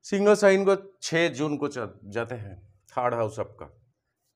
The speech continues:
थर्ड हाउस में राहु का पांचवा दृष्टि में चंद्रमा उसी दिन आ जाएंगे। कम्युनिकेशन स्किल को अच्छा करने को कोशिश करें, किसी को ऐसा क्या कुछ ना बोल दे,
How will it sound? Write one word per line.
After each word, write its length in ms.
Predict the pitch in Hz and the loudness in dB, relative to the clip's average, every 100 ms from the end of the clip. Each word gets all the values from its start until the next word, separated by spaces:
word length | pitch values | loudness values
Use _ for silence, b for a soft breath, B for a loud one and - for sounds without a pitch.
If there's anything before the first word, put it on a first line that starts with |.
| _ B B B B _ _ _ _ _ _ _ _ _ _ _ _ _ - | _ B B B B _ _ _ _ _ _ _ _ _ _ _ _ _ 0
थर्ड 240 | 156 190 | 4 6
हाउस 300 | 180 151 151 | 6 4 0
में 100 | 165 180 | 0 4
राहु 260 | 131 147 | 4 2
का 120 | 143 151 | 0 2
पांचवा 420 | 135 135 - 139 | 2 0 -2 -2
दृष्टि 340 | 131 123 135 | -2 -8 -8
में 100 | 127 | -8
चंद्रमा 400 | 123 110 110 107 | -6 -4 -4 -4
उसी 200 | 101 101 | -8 -10
दिन 140 | 95 95 | -10 -8
आ 80 | |
जाएंगे। 280 | 85 92 95 | -6 -6 -6
कम्युनिकेशन 760 | 98 147 170 202 214 202 190 190 | 0 2 4 2 4 2 2 -6
स्किल 380 | 180 - 175 170 | -6 -6 -4 -4
को 220 | - 180 180 - _ - | -4 -4 -4 -12 _ -8
अच्छा 300 | 143 - 165 | -8 -2 0
करने 300 | 156 147 151 | 0 -4 -4
को 120 | 147 | -6
कोशिश 400 | 143 135 - 139 | -6 -8 -8 -14
करें, 240 | - 143 156 | -6 -8 -6
किसी 300 | 147 135 156 | -14 -12 -10
को 140 | 156 | -6
ऐसा 220 | 139 151 | -6 -8
क्या 180 | - 135 | -6 -6
कुछ 260 | 127 139 - | -6 -12 -8
ना 260 | 120 113 127 | -6 -4 -4
बोल 280 | 113 113 85 | -6 -6 -6
दे, 160 | 78 | -10